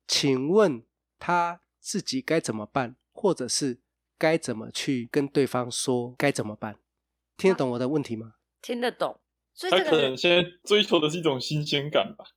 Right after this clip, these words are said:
Speaker 1: 对，我第一个当下也是觉得新-，新鲜感。我想先听听，
Speaker 4: 对。
Speaker 1: 因为那个人大概二十出头岁，所以他的岁数跟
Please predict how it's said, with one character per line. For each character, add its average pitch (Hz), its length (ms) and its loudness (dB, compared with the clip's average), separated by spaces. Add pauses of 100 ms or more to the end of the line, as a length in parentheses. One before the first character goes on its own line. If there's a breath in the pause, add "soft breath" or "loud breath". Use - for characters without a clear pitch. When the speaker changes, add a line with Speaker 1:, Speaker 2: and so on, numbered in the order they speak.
(160)
Speaker 1:
对， 131 160 -2
我 123 160 -4
第 175 240 0
一 165 40 -2
个 143 140 -2
当 143 180 0
下 131 160 -2
也 113 60 -6
是 113 140 -10
觉 113 120 -10
得 107 140 -10
新-， 101 220 -12 (100)
新 120 240 -8
鲜 110 160 -8
感。 107 220 -14
我 127 80 -2
想 131 200 2
先 160 320 0
听 180 200 0
听， 170 280 4
Speaker 4:
对。 - 80 -8 (180 loud breath)
Speaker 1:
因 233 140 6
为 240 120 8
那 247 140 6
个 151 640 4 (280 loud breath)
人 143 420 2
大 190 160 6
概 160 220 4 (120)
二 196 80 4
十 - 140 0
出 170 180 -2
头 127 160 0
岁， 131 180 0
所 147 140 2
以 131 140 4
他 151 140 0
的 147 60 0
岁 151 200 2
数 139 160 0
跟 123 340 -2